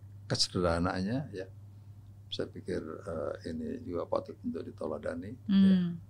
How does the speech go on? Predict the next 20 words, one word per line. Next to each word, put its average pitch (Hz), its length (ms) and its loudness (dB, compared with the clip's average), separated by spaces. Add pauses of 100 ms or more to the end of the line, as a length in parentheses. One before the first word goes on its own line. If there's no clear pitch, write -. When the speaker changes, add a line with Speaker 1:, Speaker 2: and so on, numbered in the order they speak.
(100)
Speaker 1:
Karena, 240 360 -4 (920)
eh, 80 680 0 (580)
<clears throat> - 720 12 (800)
kita 107 300 10
hidup, 92 260 10
hidup 104 300 10
di - 100 8
lingkungan 90 300 6
prajurit 92 500 4
ya, - 220 -8
Speaker 2:
Hmm. 185 420 2
Speaker 1:
kita - 220 -4
harus 90 180 -2
bisa - 460 -4 (1900)
menyesuaikan 110 640 8
lah - 300 -12
dengan 165 260 6
Speaker 2:
Iya. 160 60 6
Speaker 1:
kehidupan 82 400 -2
mereka. - 320 -14